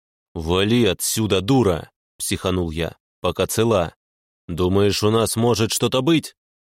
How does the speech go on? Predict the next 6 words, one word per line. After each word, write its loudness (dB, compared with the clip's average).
Спасибо 0
и 0
до 2
свидания. 0
Забери 2
деньги». 0